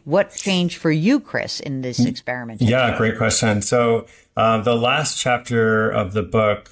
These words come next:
Speaker 2: um, we're calling it, like, The New Rules of Money, which was the original title of the book before we had Gonzo Capitalism. And then I was like, "Well, people don't like rules." You know, I mean, I don't like rules, so I don't wanna put, like, rules in the title of my book. But,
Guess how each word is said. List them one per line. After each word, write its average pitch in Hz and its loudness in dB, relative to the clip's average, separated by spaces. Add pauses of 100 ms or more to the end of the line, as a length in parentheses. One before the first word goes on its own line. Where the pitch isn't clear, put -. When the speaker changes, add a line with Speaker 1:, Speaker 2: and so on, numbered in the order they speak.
(360)
Speaker 2:
um, 104 0
we're 107 -4
calling 110 2
it, 98 -6
like, 98 -2
The 104 0
New 98 0
Rules 98 0
of 92 -2
Money, 98 0
which 98 -6
was 113 0
the 120 0
original 123 0
title 120 0
of 135 -6
the 139 -4
book 156 -2
before 110 0
we 107 2
had 101 -2
Gonzo 101 -2
Capitalism. 117 -2 (380)
And 104 -2
then 104 2
I 104 2
was 104 -2
like, 104 0
"Well, 107 0
people 131 -2
don't 110 0
like 101 -4
rules." 98 0 (300)
You 101 -2
know, 98 2
I 107 -2
mean, 104 0
I 107 2
don't 107 0
like 98 -4
rules, 95 -2
so - -2
I 104 2
don't 101 2
wanna 98 -2
put, 98 -4
like, 95 -2
rules 95 -2
in 92 -4
the 90 -4
title 98 0
of - -10
my 92 -6
book. 107 -2
But, 104 -2